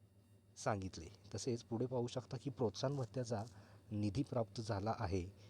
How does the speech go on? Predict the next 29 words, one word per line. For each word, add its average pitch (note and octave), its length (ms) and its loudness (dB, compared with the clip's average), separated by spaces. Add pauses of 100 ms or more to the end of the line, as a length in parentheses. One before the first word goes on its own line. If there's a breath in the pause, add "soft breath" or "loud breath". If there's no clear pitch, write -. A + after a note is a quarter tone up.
(240 loud breath)
बिलाला A2 380 4
मंजुरी A#2 360 4
मिळाली A2+ 420 2 (140)
असून G#2+ 360 0 (420 loud breath)
दोन G#2 240 4
दिवसात B2+ 320 4
सर्व B2+ 340 4
बालविकास G#2+ 520 4
प्रकल्प G#2+ 400 2 (200)
अधिकाऱ्याकडे G2+ 540 2
निधी G#2+ 260 2
वर्ग G#2+ 340 2
केला G2+ 240 2
जाणार F#2 300 0
आहे. F#2 240 0 (520 loud breath)
त्यानंतर B2 520 4
अंगणवाडी B2 420 2
सेविका G#2 440 2
व A#2 140 0
मदतनीसना G2+ 560 -2
प्रोत्साहन G#2 500 -4
भत्ता A2+ 240 -2
मिळेल. G#2+ 400 2 (460 loud breath)
तसेच C3 340 0
महाई A2+ 300 2
सेवा A2 320 0
केंद्राच्या G#2 540 0 (540 loud breath)
प्रोत्साहन A#2+ 460 0
भत्त्यासाठी G#2 600 -2